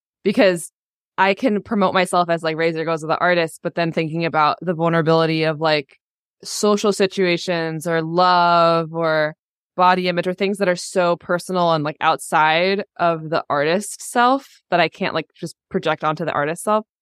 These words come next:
Those are the hardest parts for me. So I don't know. Maybe, maybe it's, like, <laughs> just, like, growing up in entertainment, but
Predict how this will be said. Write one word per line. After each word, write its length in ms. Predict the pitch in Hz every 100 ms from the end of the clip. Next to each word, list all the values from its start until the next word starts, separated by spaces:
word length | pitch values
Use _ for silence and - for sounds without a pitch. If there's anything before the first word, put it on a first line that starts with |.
| _ _ -
Those 220 | 233 233
are 40 |
the 100 | 170
hardest 480 | - - 190 175 -
parts 220 | - -
for 140 | - 147
me. 240 | 143 143
So 380 | - 170 151 156 _ _ _ _
I 100 | 180
don't 120 | 175
know. 100 | 156
Maybe, 220 | 147 160 170
maybe 200 | 180 185
it's, 280 | 175 - -
like, 240 | 156 - - 233 - _
<laughs> 400 | - - _ _
just, 200 | 254 247
like, 140 | 208 208 - _ _ _ _ -
growing 240 | 202 185
up 140 | 180 175
in 60 |
entertainment, 420 | 160 165 156 156 -
but 220 | 175